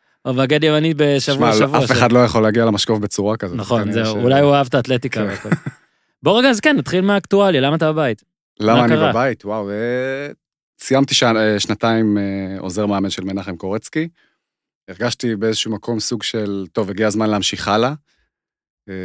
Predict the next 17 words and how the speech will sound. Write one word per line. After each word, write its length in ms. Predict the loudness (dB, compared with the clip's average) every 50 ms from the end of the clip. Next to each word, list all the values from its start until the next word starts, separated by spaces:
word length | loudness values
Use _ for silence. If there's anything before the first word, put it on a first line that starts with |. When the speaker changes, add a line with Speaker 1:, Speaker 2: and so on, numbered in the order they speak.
| -10 -10 -10 -10 -12
Speaker 2:
שנתיים, 560 | -12 -12 -14 -12 -6 -2 0 0 2 0 0
בבוגרים, 600 | -2 -4 -4 -6 -2 0 2 2 2 2 0 0
אולי 500 | 0 2 2 2 2 2 0 0 -2 -4
תבוא 240 | -6 -6 -6 -4 -4
איזושהי 320 | -4 -6 -6 -6 -6 -6
הצעה, 480 | -6 -6 -4 -2 0 2 2 2 2 0
ואיפשהו 380 | 0 -2 -2 -2 -2 -2 -2 -2
גם 180 | -2 0 2 4
אני 180 | 4 4 4
אשם 260 | 4 4 2 2 0
במה 180 | 0 -2 -2 -2
שקורה 340 | -2 -4 -4 -4 -4 -4 -4
איתי 140 | -4 -6 -8
עכשיו, 260 | -6 -6 -6 -6 -6 -6
כי 80 | -6
אני 140 | -6 -6 -6
ככה 580 | -6 -8 -8 -6 -6 -4 -4 -4 -4 -6 -6